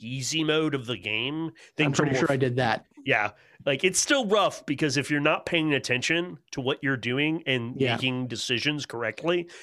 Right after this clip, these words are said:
Speaker 1: it, it's gonna start racking up very quickly your ability to play that game.
Speaker 2: Well, when, I think it was, like, I barely got out of the first dungeon.
Speaker 1: <laughs> Yeah. There's
Speaker 2: But,
Speaker 1: a
Speaker 2: like,
Speaker 1: lot of
Speaker 2: if this is how hard it is right now,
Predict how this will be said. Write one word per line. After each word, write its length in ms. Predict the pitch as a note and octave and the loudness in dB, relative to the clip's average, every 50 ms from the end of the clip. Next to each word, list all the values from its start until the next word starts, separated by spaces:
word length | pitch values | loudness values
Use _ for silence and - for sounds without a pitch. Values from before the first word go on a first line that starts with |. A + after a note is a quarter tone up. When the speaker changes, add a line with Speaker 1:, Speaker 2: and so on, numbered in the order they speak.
| - - - | -20 -8 -2
Speaker 1:
it, 180 | - D#3 D#3+ - - | 0 0 0 0 0
it's 260 | F3 D#3 D3+ B2+ - | 0 0 0 0 0
gonna 200 | - F3+ F3+ F3 | 2 2 2 2
start 440 | - - - - E3+ D#3 D#3 D#3 - _ - | 2 0 2 2 2 2 2 -2 -6 _ 0
racking 380 | C3 B2 B2+ B2 - C#3 C3 | 2 2 2 2 0 -2 -2
up 160 | B2 C3+ - G#2+ | -2 -2 -4 -4
very 400 | G#2 G#2 B2 A#2+ B2 B2+ A#2+ G#2 | -4 0 2 2 2 2 0 -2
quickly 580 | - B2+ A2+ - - D#3 D#3+ E3+ F3+ F3+ E3 - - - - | -4 -6 -6 -4 -2 -2 -2 -2 -2 -6 -10 -14 -18 -8 -2
your 160 | C#3+ C#3 C#3+ C3 | 0 2 2 2
ability 340 | A#2 C3 B2+ B2+ B2 A#2 A2+ | 2 2 2 2 2 0 0
to 100 | A#2 A#2+ | -2 -4
play 200 | - - B2+ A2+ | -2 -2 -2 -2
that 220 | G#2 G#2+ G#2 - G2+ | -2 -2 -6 -6 -6
game. 200 | G#2 - - - - - _ - | -8 -10 -10 -10 -20 -20 _ 0
Speaker 2:
Well, 260 | - E3+ D#3+ D#3+ D#3+ | 2 2 2 4 2
when, 220 | E3 E3+ E3+ - - - | 2 2 0 -2 -2 0
I 120 | F3 F3+ | 0 2
think 300 | F3 F3 A3 A#3 A#3 A#3 | 2 4 2 2 2 2
it 60 | F#3 F3+ | 2 4
was, 180 | F3 E3 C#3+ D3 | 4 4 4 4
like, 160 | D3+ D3 C#3+ - | 2 2 2 2
I 140 | C3 D#3+ E3 | 2 2 2
barely 560 | D3 A#2+ A#2 D#3+ D3+ D3+ D#3 D#3 C#3+ C#3+ C#3 | 2 2 2 2 2 4 2 2 2 2 2
got 260 | B2 C3 B2+ C3 C3 B2+ | 2 2 2 2 2 2
out 200 | B2 B2 B2 B2 | 2 2 2 2
of 100 | A#2+ A2 | 0 -2
the 100 | - A#2 | -4 -6
first 340 | - - G#2+ G#2 G#2 - - | -2 0 0 0 0 -2 -2
dungeon. 400 | - G#2 - - - - - - - - | -4 -4 -4 -4 -8 -10 -12 -6 0 0
Speaker 1:
<laughs> 0 | F#4 - - - - C#4 - - - - - | 0 0 0 0 -2 -2 -2 -2 -10 -8 -2
Yeah. 220 | - G3 E3+ D3+ - - - - - - - | 0 2 2 2 0 -4 -14 -12 -12 -6 0
There's 140 | - E3+ E3+ | 2 4 4
Speaker 2:
But, 60 | F#3 | 4
Speaker 1:
a 60 | F3 | 4
Speaker 2:
like, 100 | D3 D3+ | 4 4
Speaker 1:
lot 140 | E3 E3+ E3+ E3+ | 4 4 4 4
of 80 | E3+ | 4
Speaker 2:
if 160 | F3+ E3 E3+ | 2 2 2
this 240 | - F3+ F#3 F3+ - | 2 2 2 4 4
is 200 | G#3+ G#3 G3 F3+ | 4 4 4 2
how 240 | D3 D3 F3+ E3+ E3 | 2 2 4 4 2
hard 360 | - - - D3+ C#3+ C#3+ C#3 C#3 | 2 2 2 2 4 4 4 4
it 120 | C#3 A#2+ | 4 2
is 640 | C3 B2 A#2+ A#2 A2+ A2+ A2 G#2+ G#2+ - - - - _ _ _ _ _ _ _ _ _ _ _ | 2 4 4 2 2 2 0 -2 -2 -4 -6 -8 -10 _ _ _ _ _ _ _ _ _ _ _
right 420 | - E3 C3+ C#3 C#3+ C#3 C#3 C#3 - | -2 0 2 2 4 4 2 2 2
now, 680 | C3 B2 A#2 A#2 A#2 A2+ G#2+ G2 F#2 - - - - | 2 2 2 4 4 4 4 2 2 0 -2 -6 -8